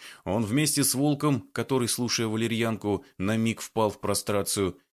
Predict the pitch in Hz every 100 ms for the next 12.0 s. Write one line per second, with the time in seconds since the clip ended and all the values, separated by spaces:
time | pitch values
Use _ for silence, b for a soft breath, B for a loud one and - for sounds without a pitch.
0 | _ 82 85 117 180 175 160 147 143 143
1 | 139 117 117 110 101 139 131 127 - 110
2 | 104 - 107 107 104 90 90 80 69 -
3 | _ - 73 76 73 104 120 - 82 78
4 | 76 120 127 104 85 - 117 95 82 -
5 | 80 - 104 98 90 - 95 - 80 67
6 | - _ _ 82 80 107 110 113 101 120
7 | 98 98 110 - 120 113 107 107 98 117
8 | 98 107 104 - 101 - 165 - 90 76
9 | 78 71 - 78 69 - _ _ - 143
10 | 160 143 - - 92 87 71 76 - _
11 | _ - 190 175 160 170 107 - - 69